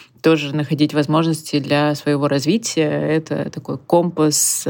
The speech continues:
мира, наверное, можно так его назвать. Вот теперь у нас два продукта. Digital H R — это всё, что про локальный рынок, Relocate Today — это про глобальный рынок. Они достаточно интересно параллельно развиваются. Мы видим тренды какие-то повторяющиеся,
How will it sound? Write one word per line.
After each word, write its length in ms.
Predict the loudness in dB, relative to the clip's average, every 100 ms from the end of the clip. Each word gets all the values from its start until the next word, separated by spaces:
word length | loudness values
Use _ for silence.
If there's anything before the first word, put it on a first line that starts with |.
| 2
мира, 400 | 4 4 2 -2
наверное, 500 | -2 -2 -2 -4 -4
можно 320 | -2 -2 -2
так 260 | -2 -4 -4
его 100 | -2
назвать. 440 | 0 2 0 0 -2
Вот 160 | -2
теперь 240 | 0 0 2
у 40 |
нас 180 | 2 2
два 180 | 2 0
продукта. 760 | 0 -2 -2 -4 -4 0 0
Digital 400 | -2 -6 -6 -4
H 120 | -2
R — 100 | -2 -2
это 80 | -6
всё, 120 | -8
что 200 | -8 -10
про 220 | -8 -4
локальный 400 | 0 2 2 2
рынок, 260 | 0 -2 -4
Relocate 380 | -4 -4 -2 -4
Today — 300 | -2 -2 -2
это 140 | -4
про 160 | -6 -4
глобальный 480 | -2 -2 -2 -2 -2
рынок. 460 | 0 2 0 -2
Они 160 | -4 -2
достаточно 960 | -2 -4 -6 -8 -4 -2 -2 -2 -4 -2
интересно 640 | 0 4 4 2 2 0
параллельно 600 | 0 2 4 4 4 2 0
развиваются. 760 | 0 2 4 4 2 -2 0
Мы 140 | 2
видим 320 | 2 2 -2 -2
тренды 840 | 0 0 0 0 0 0 -2 -4
какие-то 420 | -4 -4 -2 -4 -4
повторяющиеся, 1700 | -10 -6 -2 2 2 0 -2 0 0 -2 -4 -2 -2 -2 -4 -6